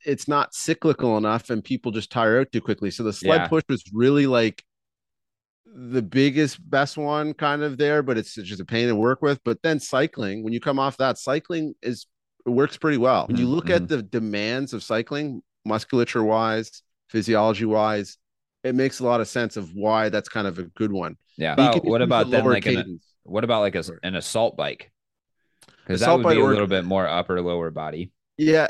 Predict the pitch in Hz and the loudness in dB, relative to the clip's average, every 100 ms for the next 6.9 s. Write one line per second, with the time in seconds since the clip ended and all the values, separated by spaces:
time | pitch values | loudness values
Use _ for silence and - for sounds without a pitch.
0 | _ 147 156 - 139 - 156 156 156 143 | _ -2 0 -2 -10 -4 -4 -2 -6 -6
1 | 151 151 131 131 123 120 120 139 - - | -8 -6 -4 -6 -2 0 2 0 -4 -4
2 | 139 143 139 _ _ _ 156 131 165 160 | 0 0 -2 _ _ _ -4 0 0 0
3 | 151 165 151 127 - 139 175 180 110 143 | -2 -2 -4 -4 -2 0 0 -2 -2 -2
4 | 156 156 160 151 147 123 143 180 175 170 | -2 -6 -8 -6 -8 -2 0 0 0 -2
5 | 165 131 117 123 117 135 147 139 156 120 | -4 -2 -4 -4 -4 -4 -6 -6 -4 -4
6 | 120 120 131 120 110 110 127 151 151 | -6 -6 -4 -2 -2 -2 -2 -2 -4